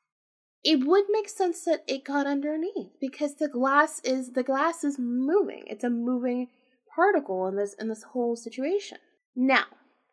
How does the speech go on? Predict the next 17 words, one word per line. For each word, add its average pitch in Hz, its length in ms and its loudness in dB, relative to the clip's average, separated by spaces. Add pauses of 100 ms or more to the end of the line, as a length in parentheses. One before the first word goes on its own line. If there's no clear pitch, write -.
what's 247 240 -4
very 233 220 -4
interesting, 370 600 -6
though, - 200 -14 (800)
is 277 160 2
seventy-five 403 600 4
yards 262 380 0
away, 202 600 -2 (580)
there 220 220 2
was 214 220 0
an 226 40 -2
adult 226 440 -2
athletic 226 480 -4
sock 190 420 -6
that - 120 -10
was 175 140 -18
found. - 180 -18